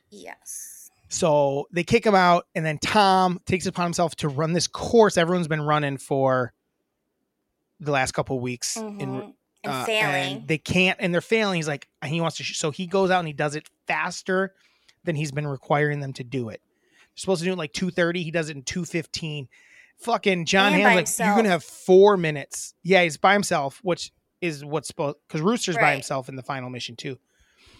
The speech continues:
Speaker 2: 'Cause, but, uh, yeah, he's flying himself, and then he has a wingman with two people in that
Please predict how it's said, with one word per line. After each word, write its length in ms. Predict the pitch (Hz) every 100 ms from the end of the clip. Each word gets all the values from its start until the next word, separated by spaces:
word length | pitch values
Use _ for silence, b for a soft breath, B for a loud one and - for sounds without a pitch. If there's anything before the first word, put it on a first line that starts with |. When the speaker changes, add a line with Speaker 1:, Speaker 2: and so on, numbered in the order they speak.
| b b _ -
Speaker 2:
'Cause, 220 | 160 131 - -
but, 220 | 151 -
uh, 180 | 139 131
yeah, 160 | 156 143
he's 160 | 127
flying 340 | - 180 175 175
himself, 420 | 180 - 170 151
and 80 | 156
then 80 | 143
he 60 |
has 120 | 135
a 40 | 135
wingman 640 | 131 160 156 131 127 123
with 200 | 123 -
two 160 | - 165
people 360 | - 120 110
in 80 | 107
that 240 | 113 107